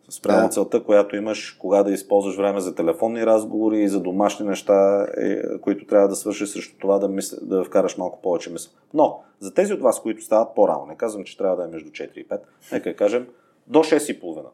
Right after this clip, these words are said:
Speaker 1: Ако
Speaker 2: До
Speaker 1: сутринта
Speaker 2: шест.
Speaker 1: човек се събуди до шест и половина или преди
Speaker 2: Мгм.
Speaker 1: това, а, вашето време с най-много фокус и енергия и най-продуктивно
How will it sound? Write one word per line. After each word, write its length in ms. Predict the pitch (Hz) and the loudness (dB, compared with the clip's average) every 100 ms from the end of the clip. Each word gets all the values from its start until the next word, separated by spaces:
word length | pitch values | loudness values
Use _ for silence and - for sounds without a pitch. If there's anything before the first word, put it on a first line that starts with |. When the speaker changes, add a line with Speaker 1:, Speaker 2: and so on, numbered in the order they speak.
| _ - | _ -2
Speaker 1:
Ако 80 | |
Speaker 2:
До 140 | 95 107 | 4 4
Speaker 1:
сутринта 260 | - 104 | 4 0
Speaker 2:
шест. 140 | 101 113 | 0 2
Speaker 1:
човек 220 | 117 113 | 0 0
се 80 | 110 | -4
събуди 360 | - 85 80 | -12 -10 -10
до 140 | 76 87 | -10 -8
шест 220 | 90 - | -8 -10
и 80 | - | -10
половина 220 | 87 90 | -10 -8
или 180 | 87 87 | -8 -8
преди 220 | - 110 | -2 0
Speaker 2:
Мгм. 100 | 107 | 0
Speaker 1:
това, 280 | 113 76 120 _ _ _ _ _ | -2 -6 -8 _ _ _ _ _
а, 340 | 107 98 101 - _ _ _ 110 | 2 4 2 -4 _ _ _ -8
вашето 840 | 98 123 143 156 - _ - 104 | 2 4 4 -2 -6 _ -10 -6
време 340 | 98 104 98 82 | 2 2 2 -2
с 280 | 85 - | -8 -12
най-много 460 | 95 101 101 95 87 | -6 -6 -4 -4 -6
фокус 380 | - 90 - - | -4 -6 -6 -10
и 40 | |
енергия 480 | 82 78 78 73 73 | -10 -8 -8 -8 -12
и 40 | |
най-продуктивно 960 | 73 87 87 - 71 - 95 104 127 | -8 -8 -8 -12 -14 -8 -6 -4 -8